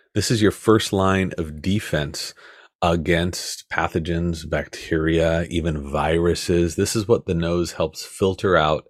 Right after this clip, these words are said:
and to kill. So when you're breathing through the nose, you are breathing filtered air. Our noses are crammed with these little hair-like structures called cilia.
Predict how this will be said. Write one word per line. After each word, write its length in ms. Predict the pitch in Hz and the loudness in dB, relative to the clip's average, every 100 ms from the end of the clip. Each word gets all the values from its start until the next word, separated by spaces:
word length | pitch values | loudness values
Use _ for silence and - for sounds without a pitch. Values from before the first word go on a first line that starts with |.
| - | -10
and 240 | 78 80 | -8 -8
to 100 | - | -10
kill. 560 | - - 120 101 73 - - - - _ _ | -14 2 6 6 4 -4 -16 -20 -20 _ _
So 180 | - | -6
when 140 | 87 92 | -2 0
you're 100 | 92 | 2
breathing 320 | 98 107 113 | 4 4 2
through 160 | - 95 | 0 -2
the 80 | |
nose, 400 | 90 95 107 95 | 0 0 0 0
you 260 | 87 82 82 | -2 -2 -2
are 100 | 80 | -2
breathing 520 | 78 78 78 82 85 - | -2 -4 -2 -2 -4 -6
filtered 800 | - - - 110 113 117 98 101 - | -18 -4 0 2 0 -2 0 -2 -4
air. 540 | - 139 135 - - _ | 0 2 2 0 -4 _
Our 200 | - 85 | -4 -2
noses 440 | 82 87 92 92 87 | 0 0 -2 -2 -2
are 80 | |
crammed 560 | - - - 110 117 117 | -4 -2 2 4 4 2
with 100 | 92 | -2
these 220 | 90 82 | -2 0
little 260 | 90 87 82 | 2 2 0
hair-like 640 | - - 117 107 92 87 | 0 4 6 6 4 0
structures 720 | - - 90 85 - 87 85 | -6 -2 0 0 -2 -6 -6
called 320 | - - 87 - | -6 -4 -4 -4
cilia. 600 | - - 147 110 76 | -4 2 4 4 2